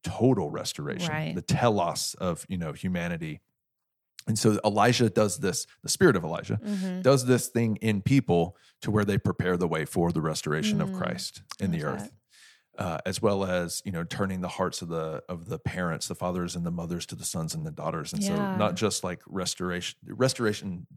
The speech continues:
Speaker 1: holistically.
Speaker 2: Isn't that interesting? Like, that passage in Malachi seems so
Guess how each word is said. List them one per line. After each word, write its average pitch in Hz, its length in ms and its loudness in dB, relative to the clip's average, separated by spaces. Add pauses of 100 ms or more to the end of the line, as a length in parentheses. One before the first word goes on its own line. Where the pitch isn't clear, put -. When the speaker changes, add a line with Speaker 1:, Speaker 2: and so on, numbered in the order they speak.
(340)
Speaker 1:
holistically. 92 840 -6
Speaker 2:
Isn't - 180 -12
that 302 160 -8
interesting? 247 760 -6 (100)
Like, 226 280 2
that 233 420 0
passage 220 360 -2
in 202 120 0
Malachi 190 500 0
seems 185 380 -4
so 185 640 0